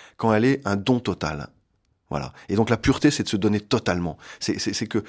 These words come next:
cette sexualité soit finalisée, que ma vie soit finalisée, que ma vie soit orientée vers le don, vers l'amour, vers, euh, vers la charité finalement. Hein. Et, euh, cette, cette fausse image de la pureté génère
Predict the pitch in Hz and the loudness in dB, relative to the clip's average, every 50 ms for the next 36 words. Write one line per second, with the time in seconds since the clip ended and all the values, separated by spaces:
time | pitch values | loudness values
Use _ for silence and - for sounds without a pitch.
0 | - - - - 139 135 - 143 120 - - 120 117 113 - 120 113 - - 104 | -10 -8 -2 -2 -2 0 2 0 0 2 2 2 2 2 0 -2 -2 0 -2 -2
1 | - - 104 101 98 101 98 87 90 82 82 - - - - - - 113 110 110 | -2 0 0 0 0 0 -2 -2 -4 -6 -6 -8 -14 -20 -10 -2 0 2 4 4
2 | 113 110 107 127 151 156 - - 117 107 - - 110 104 98 98 98 90 90 82 | 2 2 0 -2 -2 -2 0 0 0 -2 0 0 -2 0 0 -2 -4 -6 -6 -8
3 | 85 - - - - _ - - 110 104 101 104 101 95 110 139 139 - - 113 | -10 -12 -20 -20 -20 _ -4 -2 0 2 2 0 0 -2 -2 -2 -2 2 4 4
4 | 113 107 - 123 131 120 117 - - 135 117 117 104 101 98 98 90 113 110 120 | 4 4 4 4 4 4 4 4 4 4 4 4 2 2 0 0 2 2 2 2
5 | 120 110 104 95 95 101 107 113 117 120 127 120 113 101 98 87 92 90 85 - | 2 2 2 2 2 4 4 4 4 4 4 4 2 2 2 2 0 -2 -2 -6
6 | - - - - - 90 92 95 - - 113 107 117 107 - 104 101 - 98 92 | -14 -20 -14 -6 -2 -2 0 0 0 0 0 0 0 -2 -2 -4 -4 -2 -4 -4
7 | 85 82 80 80 - - - - - - 80 82 82 - - - - - - 101 | -4 -4 -6 -8 -12 -18 -20 -20 -16 -10 -10 -10 -10 -10 -14 -16 -8 -2 0 4
8 | 101 98 98 90 - 98 87 - - - 107 104 - 107 92 - - 110 - - | 4 4 4 2 0 -6 -8 -6 -2 -4 -4 -2 0 -2 -2 0 0 -2 0 2
9 | - 170 170 - - 135 135 127 - 104 101 95 87 - 107 - - 170 190 180 | 2 2 4 4 4 6 6 4 4 2 -2 -2 0 -2 -6 -4 -2 -2 -4 -4
10 | - - - - 101 95 127 139 143 143 143 131 117 92 | -6 -20 -14 -6 0 4 4 6 8 8 6 6 4 2